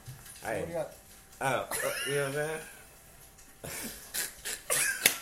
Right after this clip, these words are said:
Speaker 2: <laughs> Real World J Podcast at Ru-, Rush Hour Show.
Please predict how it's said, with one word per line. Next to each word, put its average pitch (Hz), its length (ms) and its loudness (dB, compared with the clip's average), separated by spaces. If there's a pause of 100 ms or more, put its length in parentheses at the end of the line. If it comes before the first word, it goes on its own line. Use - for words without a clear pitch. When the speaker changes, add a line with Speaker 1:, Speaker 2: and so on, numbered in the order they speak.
(2250)
Speaker 2:
<laughs> - 0 -
Real 170 180 12
World 175 220 12
J 156 180 8
Podcast 156 500 8
at 135 180 6
Ru-, 147 200 8 (260)
Rush 175 240 8
Hour 139 240 10
Show. 120 360 4